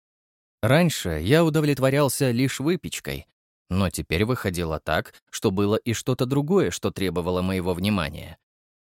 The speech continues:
Хотя выпечку ничто не заменит. Я вольготно расположился на самом дальнем ряду большой дежурной машины,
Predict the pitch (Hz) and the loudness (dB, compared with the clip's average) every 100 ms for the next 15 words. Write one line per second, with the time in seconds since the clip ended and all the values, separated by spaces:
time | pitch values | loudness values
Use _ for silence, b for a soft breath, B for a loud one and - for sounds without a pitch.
0 | _ _ _ - 170 185 175 117 131 160 | _ _ _ 0 2 4 2 4 2 2
1 | 120 - 139 139 127 - - 175 101 82 | 0 -4 2 2 2 0 0 2 2 0
2 | 87 80 69 69 - - _ _ _ _ | -2 -2 -6 -10 -18 -20 _ _ _ _
3 | _ _ _ _ _ _ _ 80 101 127 | _ _ _ _ _ _ _ 0 4 4
4 | 110 113 113 120 - 113 110 - 98 107 | 4 2 2 0 2 2 2 2 2 2
5 | 107 123 107 107 104 101 117 113 110 101 | 2 0 0 0 0 2 0 2 2 2
6 | 101 92 92 92 101 104 85 98 - 101 | 2 2 0 0 0 0 0 -2 0 -4
7 | 87 98 98 92 85 80 82 - 104 143 | -2 -2 -2 -2 -2 -2 -2 -4 -2 -2